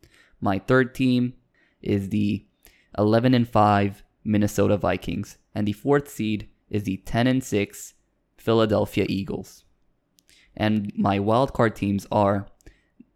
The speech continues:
the fifth seed is the San Francisco forty-niners with an eleven and five record. The sixth seed is the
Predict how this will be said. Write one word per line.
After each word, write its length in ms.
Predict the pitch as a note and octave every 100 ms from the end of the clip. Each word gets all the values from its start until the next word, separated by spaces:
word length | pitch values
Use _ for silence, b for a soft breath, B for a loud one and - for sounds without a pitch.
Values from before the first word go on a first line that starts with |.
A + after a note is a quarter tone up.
| _ -
the 120 | -
fifth 320 | - B2+ B2
seed 400 | - A#2 A2 G2+
is 160 | G#2 G2+
the 100 | G2+
San 220 | - G#2+
Francisco 400 | A2 G2+ G2 G#2
forty-niners 720 | G2 G2+ G2+ G#2+ A#2+ B2+ A#2+
with 120 | G2+
an 220 | F#2+ G2+ - -
eleven 380 | G2+ G#2+ G#2
and 140 | G#2 G2
five 280 | - A2+ A2+
record. 480 | A#2 - A#2+ A#2+ - b b b
The 140 | - G#2
sixth 340 | - A#2+ -
seed 240 | A#2 G#2
is 160 | - G2+
the 320 | G2 G2 -